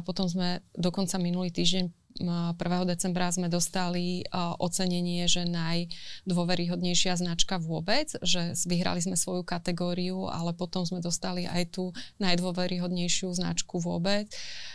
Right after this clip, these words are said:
A získali sme mnohé ocenenie od Viabony a neviem čo všetko. Čiže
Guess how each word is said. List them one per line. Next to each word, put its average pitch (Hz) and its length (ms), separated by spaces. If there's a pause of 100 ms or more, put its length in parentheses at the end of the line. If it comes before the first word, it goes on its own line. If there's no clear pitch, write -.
(140)
A 180 400
získali 175 400
sme 180 240
mnohé 175 320
ocenenie 170 720
od 170 160
Viabony 170 640
a 170 80
neviem 180 320
čo - 80
všetko. 180 560
Čiže 196 400